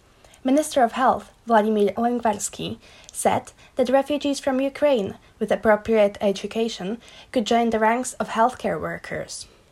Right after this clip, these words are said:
Slovakia is keen to help Ukraine. More than thirty million euros have already been sent to help the country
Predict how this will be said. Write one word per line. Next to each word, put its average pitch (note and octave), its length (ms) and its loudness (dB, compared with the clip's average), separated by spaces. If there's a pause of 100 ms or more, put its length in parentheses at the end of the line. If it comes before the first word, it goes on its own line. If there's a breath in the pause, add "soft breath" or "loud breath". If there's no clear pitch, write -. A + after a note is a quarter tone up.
(540)
Slovakia B3+ 640 2
is - 240 -8
keen G#3+ 340 -2
to G#3+ 100 -6
help G#3 220 2
Ukraine. F3 600 0 (440 loud breath)
More C4 220 6
than B3 200 6
thirty D4 380 0
million C4 380 4
euros C4 480 0
have A3+ 240 2
already C4+ 340 2
been B3 200 2
sent G#3 480 -2
to G#3+ 100 -6
help G3+ 300 2
the G#3 80 -8
country G3+ 480 -2